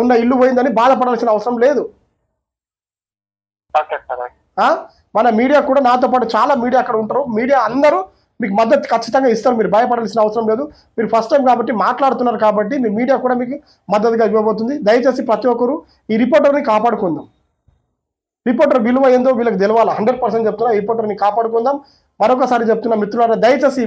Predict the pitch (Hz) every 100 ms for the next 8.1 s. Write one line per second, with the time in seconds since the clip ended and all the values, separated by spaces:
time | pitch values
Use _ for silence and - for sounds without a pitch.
0 | 208 233 226 208 226 214 196 208 269 _
1 | _ _ 208 247 262 277 311 - _ _
2 | _ - 208 202 196 185 220 269 285 302
3 | _ _ _ - 202 247 254 240 240 220
4 | 220 220 214 208 208 214 196 180 180 165
5 | 185 208 196 185 175 226 - _ _ _
6 | _ - 214 294 294 285 269 220 196 190
7 | 190 185 165 202 - - _ - 208 294
8 | 285